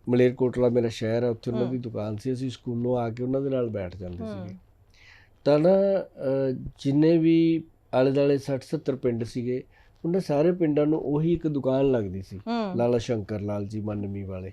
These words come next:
Speaker 2: ਜੀ।
Speaker 1: ਤਾਂ ਉਹ ਨਾ ਜੀ ਜਿੰਨੇ ਵੀ ਪਿੰਡਾਂ 'ਚ ਵਿਆਹ ਹੋਣਾ, ਮਾਤਾ ਭੈਣਾਂ ਨੇ ਆਉਣਾ ਸ਼ਹਿਰ ਤੇ ਉਹਨਾਂ ਨੇ ਆਉਂਦੇ ਹੀ ਕਹਿ ਦੇਣਾ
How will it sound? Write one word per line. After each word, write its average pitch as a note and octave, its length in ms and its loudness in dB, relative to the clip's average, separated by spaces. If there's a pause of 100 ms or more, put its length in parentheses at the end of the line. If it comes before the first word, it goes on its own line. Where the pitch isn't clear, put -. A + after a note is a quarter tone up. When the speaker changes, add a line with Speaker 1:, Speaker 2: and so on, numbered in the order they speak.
(120)
Speaker 2:
ਜੀ। G3+ 240 -4 (580)
Speaker 1:
ਤਾਂ C#3+ 120 8 (200)
ਉਹ F#3 220 6
ਨਾ G3+ 200 6
ਜੀ G3+ 360 2 (840)
ਜਿੰਨੇ D#3 420 6
ਵੀ F#3+ 160 4
ਪਿੰਡਾਂ D#3+ 360 6
'ਚ D#3 80 4
ਵਿਆਹ D3 300 8
ਹੋਣਾ, B2 400 2 (600)
ਮਾਤਾ C#3+ 280 6
ਭੈਣਾਂ D#3 360 8
ਨੇ D3 280 6 (120)
ਆਉਣਾ C3+ 360 6
ਸ਼ਹਿਰ C#3+ 460 4 (240)
ਤੇ C#3+ 180 4
ਉਹਨਾਂ D3+ 260 6
ਨੇ D#3 120 8
ਆਉਂਦੇ C3+ 280 6
ਹੀ C#3+ 60 4
ਕਹਿ C3 200 4
ਦੇਣਾ D3+ 320 4